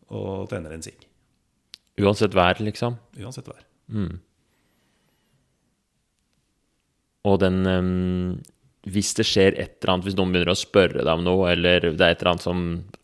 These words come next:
Speaker 2: av-, avbryter deg i den prosessen fram til den siggen?
Speaker 1: Ja, det skal være noe, det skal være noe litt større enn at jeg bare prater.
Speaker 2: Ja.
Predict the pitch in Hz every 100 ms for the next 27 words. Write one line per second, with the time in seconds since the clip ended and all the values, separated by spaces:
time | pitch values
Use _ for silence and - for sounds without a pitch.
0 | - 87 76 87 - 90 90 92 90 -
1 | 104 95 90 90 95 90 80 98 95 87
2 | 82 92 95 - 82 110 131 - _ _
3 | _ _ - - _ - 120 123 117 107
4 | 123 131 113 - 107 - 117 127 131 -
5 | 92 82 90 101 92 98 87 80 85 87
6 | 78 78 76 - _ - 98